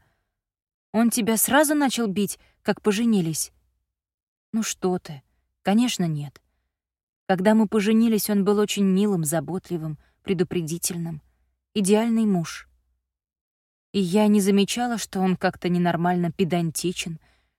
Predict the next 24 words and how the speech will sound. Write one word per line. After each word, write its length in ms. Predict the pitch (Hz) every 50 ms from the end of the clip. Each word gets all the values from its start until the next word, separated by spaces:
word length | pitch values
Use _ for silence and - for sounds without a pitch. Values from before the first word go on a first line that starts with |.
| - -
что 160 | - - 220
его 240 | 214 202 185 208 202
раздражает 680 | 202 185 170 175 190 185 160 190 196 190 196 - -
любое 360 | 180 175 147 170 185 190 185
отклонение 640 | 175 - - - 185 175 175 180 180 180 175 165 160
от 100 | - -
правил. 480 | - 160 160 160 170 160 160 156 156 _ _ _ _ _ _ _ _ _ _ _ _ -
Вилка 420 | 226 214 214 226 220 202 - -
не 160 | 202 196 190
так 240 | - - 190 175 -
лежит 380 | 180 175 175 151 175 165 - -
на 80 | 170
столе. 440 | 160 - - - 165 156 160 156 151 _ _ _ _ _ _ _ _ _ _ _ _ _ _ -
Складка 480 | - - - 240 240 226 - - - 208
на 120 | 208 190
простыне, 680 | - 196 185 - - - 196 185 180 180 180 170 165 - _ _ _ _
чуть 240 | - - 262 214 -
увядший 440 | 214 170 190 208 196 - - 214 -
цветок 440 | - 175 180 - - 170 170 -
в 200 | - 165 160 151
вазе. 400 | 143 170 165 160 147 151 151 156 _ _ _ _ _ _ _ _ _ _ _ _ _ _ _ -
Потом 300 | 226 - - 233 220 220
родилась 500 | 220 202 180 196 190 190 185 - - - _
ты, 260 | - 190 220 226 226